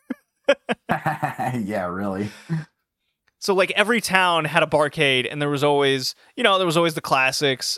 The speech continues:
Speaker 1: Uh, uh, uh, uh, there's a, uh, uh, Mortal Kombat, Street Fighter, and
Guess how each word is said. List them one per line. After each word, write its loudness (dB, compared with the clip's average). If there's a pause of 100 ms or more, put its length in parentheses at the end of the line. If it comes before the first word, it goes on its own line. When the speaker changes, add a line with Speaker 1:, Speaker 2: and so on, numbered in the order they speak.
Speaker 1:
Uh, -8
uh, -6
uh, -12
uh, -10
there's -8
a, 0
uh, -4 (420)
uh, -18
Mortal -2
Kombat, 0
Street -8
Fighter, -2 (680)
and -2